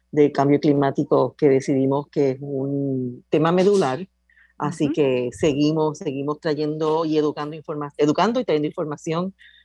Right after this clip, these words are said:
Speaker 1: a nuestros radioescuchas.
Speaker 2: Ujú, así
Speaker 1: Gracias.
Speaker 2: es. A ti, Jackie. Y definitivamente es un tema que ustedes van a escucharlo con mucha frecuencia durante el mes, ¿verdad? Es un tema,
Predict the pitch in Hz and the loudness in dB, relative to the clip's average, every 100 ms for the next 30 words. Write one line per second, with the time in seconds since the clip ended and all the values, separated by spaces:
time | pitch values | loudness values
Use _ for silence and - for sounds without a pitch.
0 | _ 156 151 147 - 147 135 127 127 - | _ -2 0 2 2 0 2 0 0 -4
1 | 120 - 107 - _ _ _ _ 190 180 | -4 -4 -8 -10 _ _ _ _ -10 -8
2 | 165 226 370 320 175 147 202 185 170 - | -6 -6 -6 -2 0 2 2 2 0 -2
3 | - - - - 202 180 170 180 170 170 | -14 -20 -20 -8 -2 -2 -2 -4 0 0
4 | 170 175 - - - - - 208 208 208 | 0 -6 -10 -18 -20 -8 -2 0 0 -2
5 | 202 202 226 285 294 262 240 240 247 269 | 0 2 2 2 2 0 0 -2 -2 -2
6 | 277 214 202 190 185 175 185 185 208 233 | -4 -8 -8 -6 -6 -6 -4 0 0 0
7 | 226 233 214 240 202 196 208 240 214 196 | -2 -2 -2 -2 -4 -4 -6 -8 -6 -4
8 | 175 175 208 208 175 170 - 165 156 160 | -6 -4 -2 -2 -2 -4 -6 -6 -6 -6
9 | 190 320 - 190 170 170 214 240 190 175 | -6 -6 -10 -8 -4 -2 -2 -2 -6 -8
10 | 170 190 180 190 190 180 156 | -8 -8 -6 -4 -2 -2 -6